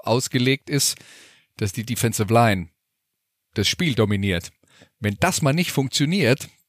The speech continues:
dann hat San Francisco ein richtiges Problem. Aber solange das funktioniert,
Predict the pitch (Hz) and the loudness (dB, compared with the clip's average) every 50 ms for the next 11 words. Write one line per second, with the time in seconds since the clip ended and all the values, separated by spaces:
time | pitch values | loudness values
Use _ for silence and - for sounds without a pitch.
0 | _ _ _ - 80 101 123 120 120 - - 131 120 - 127 113 - - 127 - | _ _ _ -6 -4 -2 0 0 -2 0 -2 -2 -2 -2 -2 -4 -2 -2 -4 -2
1 | - 113 110 117 131 - - 120 113 107 - - 120 110 104 120 135 127 107 104 | -2 -2 0 0 0 -2 -2 -4 -6 -6 -4 -2 -4 -2 0 2 2 2 0 -2
2 | 104 104 107 101 104 104 101 107 107 107 101 92 - - - 160 165 - - - | -4 -4 -2 -2 0 0 2 2 2 2 0 -4 -4 -2 -2 -2 -2 -2 -4 -4
3 | - 120 113 - - - 117 104 127 151 139 113 127 - - | -4 -4 -4 -4 -4 -4 -2 0 0 2 2 2 2 0 -2